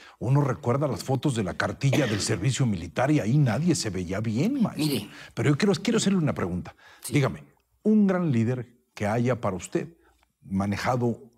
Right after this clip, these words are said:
Speaker 1: una, una gran sesión, ¿sí?,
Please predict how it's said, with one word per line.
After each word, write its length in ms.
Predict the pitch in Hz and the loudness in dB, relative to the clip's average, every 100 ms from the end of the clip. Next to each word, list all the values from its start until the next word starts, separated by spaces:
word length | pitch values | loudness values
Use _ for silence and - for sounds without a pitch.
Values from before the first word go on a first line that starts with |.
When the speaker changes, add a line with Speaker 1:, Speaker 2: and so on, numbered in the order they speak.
| _ - | _ -4
Speaker 1:
una, 380 | 113 98 76 65 - | -2 -2 -4 -8 -4
una 260 | 139 127 110 | 2 2 2
gran 480 | 101 110 151 156 165 | 0 0 2 4 2
sesión, 540 | 139 120 - 151 196 - - _ _ _ _ _ | 2 -2 0 0 0 -4 -14 _ _ _ _ _
¿sí?, 340 | - 151 - | -2 -2 -2